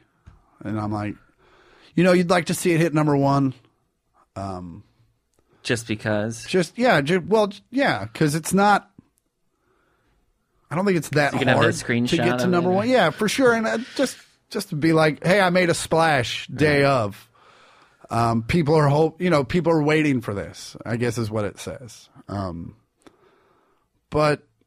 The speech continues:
Speaker 1: I mean, if it doesn't hit number one, will it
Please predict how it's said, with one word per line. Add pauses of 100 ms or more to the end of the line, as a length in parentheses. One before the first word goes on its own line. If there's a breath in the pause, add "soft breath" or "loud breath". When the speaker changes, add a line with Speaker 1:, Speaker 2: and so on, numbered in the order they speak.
(720)
Speaker 1:
I
mean,
if
it
doesn't
hit
number
one,
will
it